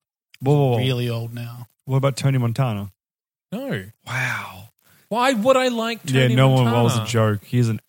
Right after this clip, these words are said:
Speaker 1: asshole. He's
Speaker 3: Yeah.
Speaker 1: such a horrible person in
Speaker 2: What about
Speaker 1: every way.
Speaker 2: Alejandro?
Speaker 3: It's may or may not be in love with his sister.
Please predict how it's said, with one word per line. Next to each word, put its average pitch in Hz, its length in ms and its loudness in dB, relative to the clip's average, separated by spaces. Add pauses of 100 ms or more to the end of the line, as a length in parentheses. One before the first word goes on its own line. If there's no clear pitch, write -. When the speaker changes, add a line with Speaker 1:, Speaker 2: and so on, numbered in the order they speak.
Speaker 1:
asshole. 110 580 -2
He's 110 100 -10
Speaker 3:
Yeah. 294 240 0
Speaker 1:
such 131 280 2
a 127 60 2
horrible 107 320 0
person 107 540 -4 (100)
in 131 100 -2
Speaker 2:
What 151 100 -8
about 143 120 -2
Speaker 1:
every 117 240 -2
way. 110 80 -6
Speaker 2:
Alejandro? 139 420 -8
Speaker 3:
It's 143 180 -2 (100)
may 175 440 2
or 185 100 0
may 175 240 -2
not 165 400 -6
be 160 160 -2
in 165 120 -2
love 160 180 -2
with 165 140 -6
his 160 160 -2
sister. 120 560 -8